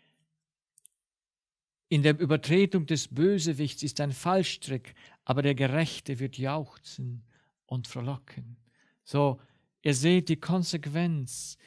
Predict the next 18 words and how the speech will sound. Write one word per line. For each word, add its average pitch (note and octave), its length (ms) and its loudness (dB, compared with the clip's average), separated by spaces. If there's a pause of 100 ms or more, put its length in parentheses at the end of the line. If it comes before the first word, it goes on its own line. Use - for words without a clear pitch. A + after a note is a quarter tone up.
(440)
Der C#3+ 140 4
Gerechte E3+ 400 6
berücksichtigt F#3 580 0
das D#3 220 -2
Recht D#3 280 -2
der D3 200 -4
Armen, C3+ 500 0 (340)
der B2+ 180 2
Gottlose B2+ 760 -4
aber B2+ 220 -6
ist C3 240 -10
rücksichtslos. - 1400 -10 (540)
Spötter G3 480 2
versetzen E3 420 0
eine D#3+ 140 0
Stadt E3+ 280 -4
in D#3 120 -4
Aufruhr, D#3+ 640 -2